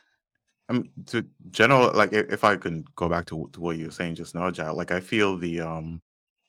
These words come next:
that the, there is a, an, an opportunity for Ethereum to be overtaken by some of these other layer ones. And I'll tell you why,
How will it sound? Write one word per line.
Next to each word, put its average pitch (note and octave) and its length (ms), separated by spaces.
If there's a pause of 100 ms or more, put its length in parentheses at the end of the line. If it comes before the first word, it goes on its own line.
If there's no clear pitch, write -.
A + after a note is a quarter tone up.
(220)
that E2+ 220
the, F#2+ 240
there F#2 360
is A#2+ 340
a, G#2 240
an, F#2+ 360 (160)
an F#2+ 120
opportunity F#2+ 1080 (160)
for F2 920 (840)
Ethereum F2+ 540
to - 80
be F2+ 180
overtaken F2+ 720
by F2+ 120
some F2+ 200
of F2+ 140
these F2+ 220
other F2 220
layer F2 240
ones. F2+ 480 (300)
And F#2 80
I'll F#2 80
tell A#2 140
you F#2+ 160
why, F#2 420